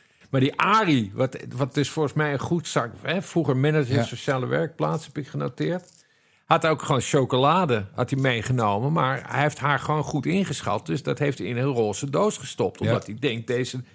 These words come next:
Speaker 1: roze doos vindt een roze doos
Speaker 2: <laughs> Ja,
Speaker 1: leuk.
Speaker 2: ja, ja.
Speaker 1: Dus dat,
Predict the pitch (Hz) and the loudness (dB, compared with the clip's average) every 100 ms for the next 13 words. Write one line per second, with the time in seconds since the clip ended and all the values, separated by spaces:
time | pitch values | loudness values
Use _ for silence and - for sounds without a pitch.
0 | - 131 123 - 113 139 123 123 135 123 | -6 -2 -2 -2 -2 0 0 -2 -6 -6
1 | 117 110 104 120 175 185 143 143 147 131 | -4 -4 -4 0 2 2 0 0 2 0
2 | 101 117 107 90 92 98 92 139 151 | -2 -2 -2 -2 -2 -4 -2 0 0